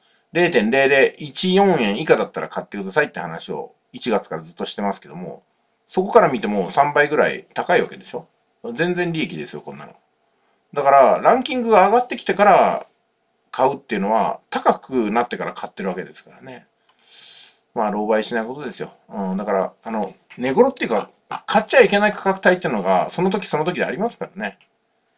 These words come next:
あの、ツープライスとか言って言ってるでしょ、私がね。うん、ああいう風に見通しを立てて、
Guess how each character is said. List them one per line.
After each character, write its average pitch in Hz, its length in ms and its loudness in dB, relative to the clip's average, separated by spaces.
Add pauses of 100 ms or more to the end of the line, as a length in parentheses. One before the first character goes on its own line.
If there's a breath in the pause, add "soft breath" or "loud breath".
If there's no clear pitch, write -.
(200)
あ - 60 -8
の、 101 320 -4 (180)
ツ 196 140 -2
ー 190 80 -2
プ 233 80 2
ラ 226 100 6
イ - 40 4
ス - 40 -2
と - 80 -4
か - 80 -4
言 90 80 -4
っ - 20 -16
て - 160 -8
言 101 120 -4
っ - 20 -8
て - 100 -6
る 98 40 -4
で - 60 -6
し - 80 -8
ょ、 95 220 -10
私 - 260 -16
が 92 100 -18
ね。 - 120 -20 (560)
う - 40 -16
ん、 - 40 2
あ 143 40 6
あ 175 40 8
い 202 60 4
う 202 40 -2
風 214 140 0
に 180 260 2
見 113 140 -2
通 147 160 2
し - 80 -4
を 175 60 2
立 185 160 0
て 160 100 0
て、 139 380 2